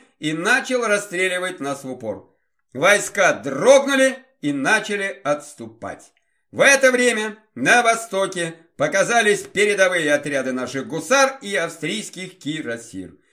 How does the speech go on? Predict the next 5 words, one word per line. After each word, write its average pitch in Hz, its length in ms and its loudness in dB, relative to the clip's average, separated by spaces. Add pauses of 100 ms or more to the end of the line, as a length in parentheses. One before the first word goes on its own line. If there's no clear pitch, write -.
(260)
Это 226 420 2
были 208 220 -2
авангарды 185 920 2
армии 180 480 0
Буксгевдена 156 1200 -2